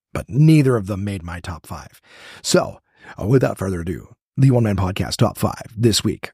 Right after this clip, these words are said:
of my celebrity crushes. Hey, hey, hey. Number five, Kelly Brook. Ooh, wee, do I have a crush on her. She is a beautiful, I believe, British actress. Super, super, super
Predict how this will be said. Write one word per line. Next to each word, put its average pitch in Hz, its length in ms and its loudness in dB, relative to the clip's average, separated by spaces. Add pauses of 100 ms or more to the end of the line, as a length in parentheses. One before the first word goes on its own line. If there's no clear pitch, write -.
(140)
of 104 180 0
my 95 200 -2
celebrity 82 360 -6
crushes. - 540 -4 (220)
Hey, - 120 -10
hey, 110 200 0
hey. - 280 -2 (540)
Number 147 160 4
five, 123 280 0
Kelly 202 360 4
Brook. - 520 -2 (200)
Ooh, 269 500 6 (120)
wee, 214 240 6
do 117 160 4
I 98 80 2
have 90 80 -2
a 92 40 -6
crush - 240 -4
on 82 60 -6
her. 85 140 -8
She 165 420 2
is 123 260 2
a 95 160 -6
beautiful, 123 640 0
I 107 60 2
believe, 98 320 -4
British 98 500 0 (140)
actress. 131 400 -2 (800)
Super, 123 760 2
super, 90 420 -2
super 82 640 -2